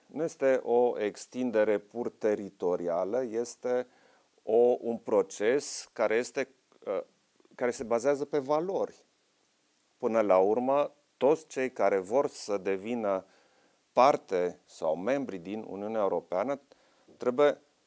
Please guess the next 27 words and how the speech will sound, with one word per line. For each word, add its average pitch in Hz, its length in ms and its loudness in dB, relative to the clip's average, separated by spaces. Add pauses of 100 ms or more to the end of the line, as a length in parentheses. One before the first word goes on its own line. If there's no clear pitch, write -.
nu 139 160 -6
doar 151 380 4
să - 220 -6
spună 98 680 -4 (480)
că 104 140 0
vor 120 280 2
să 107 220 -4
fie 95 460 -4
ca 95 200 -2
să 87 180 -6
fie 98 260 -8
bine, 95 380 -8
ci - 160 -18
trebuie 98 300 -6
să - 80 -20
facă 92 340 -6
reforme, 82 720 -6
trebuie 104 280 -8
să - 140 -10
angajeze, 95 540 -8
trebuie 104 300 -8
să 95 180 -6
respecte 98 600 -6
principiile, 127 880 -8 (1300)
principiile 101 840 -6 (520)
unui 104 260 -6
stat - 580 -4